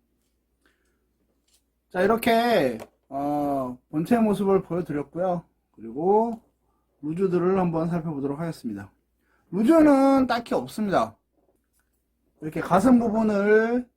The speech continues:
커버해주는 가슴 커버, 요거는 뭐 아이언맨들한테는 전부 다 있는 거죠. 그리고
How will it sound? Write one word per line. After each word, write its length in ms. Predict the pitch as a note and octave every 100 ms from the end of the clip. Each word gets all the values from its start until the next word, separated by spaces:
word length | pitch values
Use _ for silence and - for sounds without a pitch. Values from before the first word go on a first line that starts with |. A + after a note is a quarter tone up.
| _
커버해주는 1000 | - G#3 G#3+ G3 F#3+ F3+ F3 F3+ D#3+ C3+ A2+
가슴 280 | C3 -
커버, 640 | D#3 F3+ E3+ C#3+ E3 A3+ A3+ _ _ -
요거는 800 | D#3 A3+ A3+ G#3+ G3 F3+ D3+ A2
뭐 280 | B2+ B2 -
아이언맨들한테는 760 | D#3 G#3+ A3+ G#3+ G3 F3+ D3 - _ _ _ _ _ _ _ _ _ _ - E3+ E3 F#3+ F3+ F3
전부 280 | E3+ G#3
다 120 | A3 D#3+
있는 220 | C#3+ D#3
거죠. 420 | C#3 C#3 F3 A#3+ _ _ _ _ _ _ _ _ _ _ _
그리고 720 | - E3 E3 F#3 F#3+ F#3 E3+